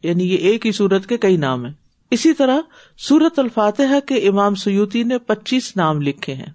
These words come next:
جیسے ایک حدیث میں بھی اسے ام الکتاب، ام القرآن بھی کہا گیا ہے۔ وہ حدیث یاد ہے جس میں ایک سفر میں جب مسلمان کہیں جا رہے تھے تو ان کو راستے میں رکنا پڑا،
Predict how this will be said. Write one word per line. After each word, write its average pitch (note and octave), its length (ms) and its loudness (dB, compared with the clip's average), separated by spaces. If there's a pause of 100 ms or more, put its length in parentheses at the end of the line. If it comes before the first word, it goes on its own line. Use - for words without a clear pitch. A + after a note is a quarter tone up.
(360)
جیسے F#3+ 440 2 (120)
ایک G3 200 0
حدیث G3+ 340 0
میں G#3 100 2
بھی G3 140 -2
اسے F#3+ 180 0
ام G3 240 2
الکتاب، F#3 580 0
ام F#3 160 -2
القرآن F#3 440 0
بھی F#3+ 120 -4
کہا D#3+ 280 -2
گیا D3 240 -4
ہے۔ D3+ 120 -8 (320)
وہ F3+ 120 0
حدیث F#3+ 300 -4
یاد F#3 160 0
ہے D4+ 140 -4
جس A3+ 260 -6
میں F#3 280 -2 (320)
ایک F3 200 -2
سفر F3+ 340 -2
میں D#3 320 -4 (460)
جب D#3+ 200 -2 (260)
مسلمان E3+ 540 -2
کہیں F3 180 -2
جا E3 240 0
رہے F#3 100 0
تھے F3 180 -4
تو D#3+ 280 -6 (100)
ان F3 160 0
کو F3 200 0
راستے D#3 320 0
میں F3+ 120 0
رکنا F3+ 300 0
پڑا، F3 280 -2